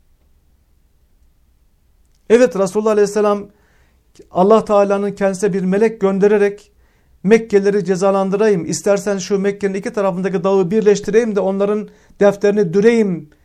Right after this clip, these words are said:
dediğinde, "Ben onların nesillerinin iman etmesini umuyorum." demişti. Böylece sıradan bir insandan daha üst mertebede bir insan olduğunu göstermişti.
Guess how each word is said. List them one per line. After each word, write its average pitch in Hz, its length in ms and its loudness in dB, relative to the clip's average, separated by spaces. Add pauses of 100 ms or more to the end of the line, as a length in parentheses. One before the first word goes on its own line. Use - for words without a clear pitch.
(260)
dediğinde, 208 840 4 (840)
"Ben 196 140 4
onların 214 400 2
nesillerinin 208 840 0
iman 233 240 0
etmesini 208 400 -4
umuyorum." 208 680 2
demişti. 220 680 0 (520)
Böylece 220 460 6
sıradan 220 520 0
bir 202 100 -2
insandan 208 880 -4 (440)
daha 233 260 4
üst 294 320 -2
mertebede 214 760 0
bir 247 40 -6
insan 214 280 -4
olduğunu 185 300 -2
göstermişti. 175 800 -4